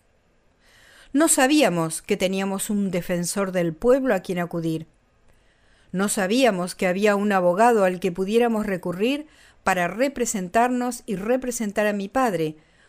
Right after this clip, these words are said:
para ayudar a que se quedara en el lugar que realmente era bueno para él. Pero el Señor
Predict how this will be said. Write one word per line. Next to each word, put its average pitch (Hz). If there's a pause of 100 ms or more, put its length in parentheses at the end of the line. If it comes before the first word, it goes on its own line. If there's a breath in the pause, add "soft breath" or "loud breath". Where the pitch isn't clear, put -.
(160 soft breath)
para 190
ayudar 202
a 170
que 170
se 170
quedara 220
en 190
el 175
lugar 220
que 196
realmente 220
era 214
bueno 208
para 156
él. 147 (1000 soft breath)
Pero 302
el 294
Señor 262